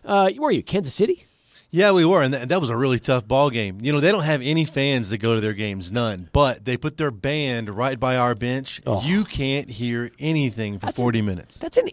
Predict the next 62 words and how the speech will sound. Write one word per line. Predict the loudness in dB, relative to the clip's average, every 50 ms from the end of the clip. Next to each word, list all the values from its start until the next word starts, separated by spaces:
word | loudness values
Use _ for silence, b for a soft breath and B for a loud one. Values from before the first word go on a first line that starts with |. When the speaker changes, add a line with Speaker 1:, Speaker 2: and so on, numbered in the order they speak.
| _ -2
Speaker 1:
interesting | -2 -2 0 -2 -2 -2 -2 -2 -4 -6 -6 -6
tactic | -4 -4 -4 -4 -2 -2 -2 -2 0
when | 0 0 2
you | 4
don't | 4 2 2 2
get | -2 -4 -6 -6
fans. | -8 -6 -6 -6 -6 -6 -6 -8 -8 -8
Just | -4 -4 -4 -2 -2
have | -2 -2 -2
the | -4
band | -6 -6 -4 0 2 2 4 2 2 0 -2 -2
go | -4 -4
right | -2 -2 -2 -2 -2
behind | -2 -2 0 0 0 0 -2 -2 -4
and | -6 -6
start | -4 -6 -6 -6 -6
playing | -4 -4 -2 -2 -2 -4 -4
music. | -4 -4 -4 -6 -6 -8 -8 -4
I | 0
mean, | 2 2 2 2
Speaker 2:
Yeah. | -2 B B B B B B
Speaker 1:
how | B B
do | 2 2
you | 2
communicate | 2 2 2 4 4 2 2 0 0 -2 -2
like | -4 -6 -6 -8 -8
that? | -10 -10 -12 -12 -14 -16 -20 -20 _ _
Speaker 2:
We | -2 0 0
moved | 2 2 2 0 2 0
our | 0 0 0
bench | 0 -2 -2 -2 -2
as | -4 -6 -6
far | -2 0 2 2 2 2 2 2
as | 0 0
the | -2 -2
referees | -2 0 -2 -2 -2 -4 -4 -2 -2 0 0
would | -2 -2 0
let | 0 0 2 2
us, | 0 -2 -4 -6 -10 -12 _ b b b b b
and | -2 0 0
they | 0 0
finally | 0 0 0 0 0 0
said, | -2 -2 -4 -4 -2
"That's | -2 -2 -4 -2
far | -2 0 2 2 2
enough," | 2 0 0 0 0 -2 -2 -4
and, | -4 -4 -4
and, | -6 -6 -6 -6 -8
and | -6 -6
we | -8 -8
said, | -6 -4 -2
"Okay, | -2 0 2 2 4 4 4 2
well, | 2 0 0
this | 0 0 -2
is | -2
what | -4 -2 0
we'll | 0 0
have | 0 -2 -2
to | -2
do." | 0 0 2 2 2
And | 0 -2
I, | -6 -8